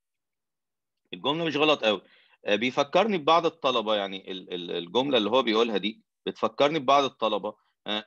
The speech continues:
اللي بييجوا يكلموني مثلا يقولوا لي: "يا مستر والله إحنا، أنا نفسي أحقق مثلا إيه، أحقق، آه، آه، اتنين وتلاتين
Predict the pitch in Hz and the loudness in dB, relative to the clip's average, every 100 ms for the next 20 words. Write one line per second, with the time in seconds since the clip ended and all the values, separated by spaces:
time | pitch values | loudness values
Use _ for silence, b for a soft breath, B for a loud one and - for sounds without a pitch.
0 | 101 101 101 120 139 139 117 101 101 110 | -8 -6 -6 -6 -6 -6 -4 -4 -6 -6
1 | 113 107 - 98 90 92 107 101 95 - | -6 -8 -6 -6 -6 -4 -4 -4 -6 -8
2 | 82 82 87 95 - 87 78 87 90 117 | -6 -4 0 -2 -2 -8 -6 -4 0 0
3 | - - 95 92 - 113 - - 95 98 | -2 -2 0 0 0 -2 -2 -6 -8 -2
4 | 87 85 80 98 - _ _ _ - 123 | -2 -2 -2 -4 -6 _ _ _ -2 0
5 | 120 104 107 - _ - 101 98 95 90 | 2 0 0 -4 _ 0 2 4 4 4
6 | 87 - 120 123 110 98 90 - 98 87 | 2 0 0 2 2 2 0 0 -4 -4
7 | 80 | -6